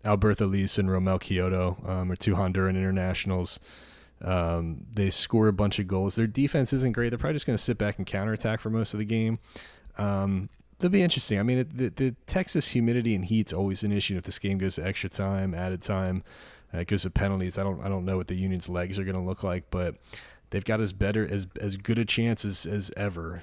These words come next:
um, you know, to win a trophy here, and it would just go a really long way towards, uh, you know, adding some legi-, legitimacy to the franchise, you know?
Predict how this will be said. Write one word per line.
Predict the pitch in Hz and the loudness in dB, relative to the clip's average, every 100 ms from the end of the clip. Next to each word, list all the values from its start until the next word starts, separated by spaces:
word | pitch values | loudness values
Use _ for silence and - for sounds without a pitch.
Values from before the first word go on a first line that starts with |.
| - | -12
um, | 87 85 82 85 87 - - - | -8 -6 -6 -8 -10 -18 -20 -6
you | 92 | -4
know, | |
to | 90 95 | -2 0
win | 95 | 0
a | 90 | 0
trophy | - 95 92 92 82 | 0 0 0 -2 -4
here, | 87 85 | -2 -2
and | |
it | 92 | -2
would | 98 | -2
just | 113 - | -2 2
go | 127 | 4
a | 117 | 4
really | 110 113 | 4 4
long | 104 107 98 | 2 2 2
way | 98 104 | 2 2
towards, | - - 87 82 - | 0 -4 -4 -4 -4
uh, | 87 85 82 - - - - - - - | -2 -2 -6 -12 -20 -20 -20 -20 -20 -8
you | - 101 | 2 4
know, | |
adding | 98 98 117 120 | 4 2 2 2
some | 143 | 2
legi-, | 143 123 113 | 4 2 0
legitimacy | 127 143 - 185 95 - 87 | 2 2 4 2 2 -2 -4
to | 80 | -6
the | |
franchise, | - 85 82 85 80 | -6 -4 -4 -2 -2
you | 95 | -2
know? | 98 | -2